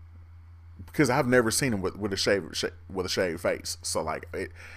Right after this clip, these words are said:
I think I was watching Atlanta and, like, they took a picture of him on Atlanta. It was the fucking, uh, episode, the scary episode with, uh, with dude. But anyway, um,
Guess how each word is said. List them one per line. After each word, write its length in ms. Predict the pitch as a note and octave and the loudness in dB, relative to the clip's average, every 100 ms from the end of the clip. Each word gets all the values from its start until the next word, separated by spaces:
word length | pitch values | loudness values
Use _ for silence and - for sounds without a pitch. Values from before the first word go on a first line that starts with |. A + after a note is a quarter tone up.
| - - - - | -16 -18 -4 -2
I 60 | |
think 200 | - D3+ - | 2 2 2
I 120 | A2+ | 2
was 200 | A2 G#2 | 2 2
watching 340 | G#2+ A2+ - G2 | 4 4 2 -4
Atlanta 400 | F#2+ F#2+ F#2 F2+ | 0 0 0 -2
and, 200 | F2+ F2+ | -2 0
like, 260 | F#2+ F2+ | 0 0
they 120 | G2 | -2
took 220 | G2 - F#2 | -2 -2 -2
a 60 | |
picture 400 | - A2+ - G#2+ | -2 -2 0 2
of 120 | G2+ | 4
him 140 | G2+ G2 | 2 -2
on 200 | G2 F#2+ | 0 0
Atlanta. 520 | D2 F#2+ G2+ G#2 A2+ - - - - - - - - | 0 0 0 0 -4 -10 -18 -20 -20 -20 -20 -20 -8
It 80 | A#2 | -4
was 140 | A2+ - | -2 -2
the 80 | |
fucking, 580 | - A#2+ A2 A2 G2+ G2+ - | 0 0 0 0 -2 -4 -4
uh, 460 | G#2 G2 F#2+ F#2 - | -2 0 0 0 -2
episode, 540 | A2 A2 F#2 F2 D#2 | -4 -2 0 0 0
the 60 | E2 | -2
scary 420 | - G#2 G2 D2+ | 0 2 2 2
episode 500 | D2 D#2 D2 C2 C2 | -2 -4 -2 -2 -4
with, 240 | D2 - B1 | -6 -6 -6
uh, 460 | A1 G1+ G1+ - - - - - - - - - - - - - - - - - - - - - - - - - - - | -6 -6 -8 -12 -14 -18 -18 -16 -16 -18 -18 -18 -18 -18 -18 -16 -16 -16 -18 -18 -18 -18 -20 -18 -18 -18 -20 -20 -20 -16
with 300 | F2+ G2 - | -2 -2 -2
dude. 480 | F2+ G2 F2 D#2+ - - - | 0 0 0 -4 -10 -14 -2
But 100 | B2+ | 2
anyway, 320 | C3 G#2+ D#2 E2 - - - - - - - - - - A2+ | 4 4 2 -4 -14 -16 -18 -18 -20 -20 -20 -20 -18 -4 2
um, 500 | A2+ G2 E2 D2+ | 4 2 -2 -6